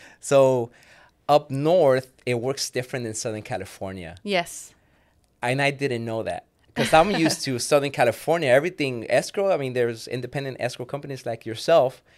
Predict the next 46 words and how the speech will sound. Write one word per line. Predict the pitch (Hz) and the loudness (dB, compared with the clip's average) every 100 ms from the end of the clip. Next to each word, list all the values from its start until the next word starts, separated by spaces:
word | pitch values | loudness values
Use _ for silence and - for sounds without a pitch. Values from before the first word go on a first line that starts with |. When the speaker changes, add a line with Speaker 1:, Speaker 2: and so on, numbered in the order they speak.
| _ _ | _ _
Speaker 1:
And | 170 | -2
then, | 147 | 0
of | 127 | 0
course, | - 120 123 | -2 -4 -4
we | 123 | -2
have | 107 | -4
title | - 120 117 113 | -2 0 0 -2
insurance | 110 - 117 117 | -8 -10 -10 -8
and | 117 | -2
Speaker 2:
Right. | 120 | 0
Speaker 1:
everybody | 185 120 113 | 2 0 -2
else | 113 | -2
who's | 131 117 | -4 -8
involved | 110 113 113 | -2 0 0
in | 110 | -4
the | |
transaction. | 107 113 127 180 - 104 - _ _ - _ | -8 -4 0 0 0 -12 -14 _ _ -20 _
Up | 151 151 | 2 2
north, | 151 190 214 | 0 2 2
you | 156 | -2
still | 131 196 | -6 -4
have | 185 214 | -2 -2
the | 214 | -2
same, | - 156 156 180 226 _ _ _ _ | -6 -6 -6 -10 -14 _ _ _ _
but | - 131 117 - - | 4 4 4 -4 -4
title | - 170 170 170 - _ _ - | 0 2 0 -8 -12 _ _ -20
and | - | -6
Speaker 2:
Title's | - 262 247 | 6 8 8
more | 240 247 | 6 6
Speaker 1:
escrow. | 247 | 6
Speaker 2:
driven. | 208 180 170 170 _ | 2 2 -6 -8 _
Speaker 1:
Title's | - 165 180 | 2 2 2
more | 170 156 | 0 -2
driven, | 135 147 143 151 151 | 0 0 0 -2 -2
Speaker 2:
Mm-hmm. | 214 202 | -2 -2
Speaker 1:
and | 190 - | 0 -2
they | 120 | -4
do | 117 107 | -6 -10
escrow. | - - - - - | -10 -12 -16 -20 -8
They | 120 | -6
do | 120 - | -4 -2
their | 113 | -2
Speaker 2:
Mm-hmm. | 107 | -2
Speaker 1:
own | 104 | -6
escrows, | 92 - 82 82 - | -10 -12 -16 -18 -10
Speaker 2:
Yeah. | 170 | -8